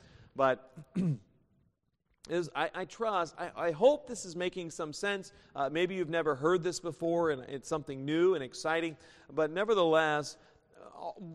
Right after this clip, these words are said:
my goal in all of this about Israel and why I'm going to some of these details is I want us to have an absolute firm confidence. Please have no doubt in this book. You can doubt me,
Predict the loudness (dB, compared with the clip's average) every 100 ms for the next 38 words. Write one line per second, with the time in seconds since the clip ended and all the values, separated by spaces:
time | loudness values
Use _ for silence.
0 | -2 2 2 6 10 12 12 10 6 0
1 | 4 8 10 10 10 6 4 4 4 0
2 | 0 4 4 4 2 2 0 2 2 0
3 | 2 4 4 2 0 0 0 -4 -8 -6
4 | -4 -4 -4 -4 -4 -4 -2 0 0 0
5 | -4 -10 -20 -16 -8 -6 0 0 2 0
6 | 2 2 0 -2 0 0 0 -4 -10 -14
7 | _ _ -6 -4 0 0 0 -2 -4 -2
8 | -2 -4 -2 2 2 0 -6 -2 2 4
9 | 4 0 -6 -8 -4 -4 -4 -6 -6 -8
10 | -14 -14 -14 -18 _ _ _ _ _ _
11 | _ -2 2 2 2 0 2 2 2 2
12 | 0 0 -2 -8 -16 -20 _ _ _ _
13 | _ _ _ _ _ _ _ _ _ _
14 | -8 -6 -6 -4 -6 -4 -4 -2 0 6
15 | 8 8 4 -4 -4